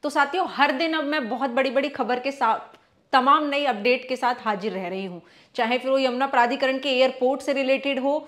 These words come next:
या फिर मुआवजे से रिलेटेड, किसानों से रिलेटेड या जो भी वहाँ पर डेवलपमेंट चल रहा है उससे रिलेटेड। तो आज की भी बहुत बड़ी-बड़ी खबर हाजिर हैं, एक, दो, तीन, मतलब अब तो रोज नई बहुत बड़ी-बड़ी अपडेट निकल कर आ रही हैं लगातार यमुना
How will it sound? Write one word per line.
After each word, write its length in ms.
या 220
फिर 140
मुआवजे 520
से 140
रिलेटेड, 500
किसानों 420
से 160
रिलेटेड 560
या 120
जो 280
भी 340
वहाँ 220
पर 80
डेवलपमेंट 600
चल 140
रहा 160
है 380
उससे 300
रिलेटेड। 480
तो 60
आज 320
की 140
भी 120
बहुत 400
बड़ी-बड़ी 460
खबर 380
हाजिर 360
हैं, 260
एक, 340
दो, 180
तीन, 300
मतलब 300
अब 160
तो 60
रोज 320
नई 380
बहुत 320
बड़ी-बड़ी 480
अपडेट 380
निकल 280
कर 140
आ 200
रही 260
हैं 120
लगातार 540
यमुना 360